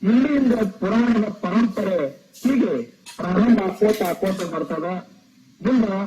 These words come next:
ಹದಿಮೂರನೇ ಶತಮಾನದಿಂದ ಹಿಡಿದು ಇಪ್ಪತ್ತನೇ ಶತಮಾನ ಈ ಕಾಲದ ಒಳಗಿನೂ ಕೂಡ ಪುರಾಣಗಳು, ವೀರಶೈವ ಪುರಾಣಗಳು ಎಷ್ಟು ದೊಡ್ಡ ಕೊಡುಗೆ ಕೊಡ್ತಾವ ಅಂತಂದ್ರೆ, ಇವತ್ತು ವೀರಶೈವ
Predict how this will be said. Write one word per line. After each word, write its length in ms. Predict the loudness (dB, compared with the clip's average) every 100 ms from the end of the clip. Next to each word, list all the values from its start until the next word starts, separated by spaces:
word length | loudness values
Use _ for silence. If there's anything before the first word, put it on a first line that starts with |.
| -8 -18 -10
ಹದಿಮೂರನೇ 760 | -4 0 2 2 2 0 0
ಶತಮಾನದಿಂದ 800 | -2 -2 0 2 0 -2 -4 -6
ಹಿಡಿದು 400 | -6 -6 -6 -8 -8 -18 -16 -16 -16 _ _ _ _ _ _
ಇಪ್ಪತ್ತನೇ 640 | -12 -12 _ -8 -4 -4 -2
ಶತಮಾನ 840 | -2 -2 0 0 -2 -4 -10 -2
ಈ 260 | 0 0
ಕಾಲದ 420 | -2 -4 -2 0 0
ಒಳಗಿನೂ 600 | 0 0 -2 -2 -2 -2
ಕೂಡ 200 | -2 -4 -6 -12 _ _ _ _ _ -4
ಪುರಾಣಗಳು, 540 | -2 0 0 0 2
ವೀರಶೈವ 640 | 2 2 0 0 0 2 0
ಪುರಾಣಗಳು 600 | -2 -4 -4 -4 -4 -2
ಎಷ್ಟು 400 | -4 -4 -2 2
ದೊಡ್ಡ 220 | 2 0
ಕೊಡುಗೆ 440 | 0 0 0 -2
ಕೊಡ್ತಾವ 360 | -4 -6 -6 -6
ಅಂತಂದ್ರೆ, 640 | -8 -10 -8 -8 -8 -12 _ _ _ -8
ಇವತ್ತು 320 | -6 -6 -6
ವೀರಶೈವ 760 | -6 -2 -2 -2 -2 -2 -2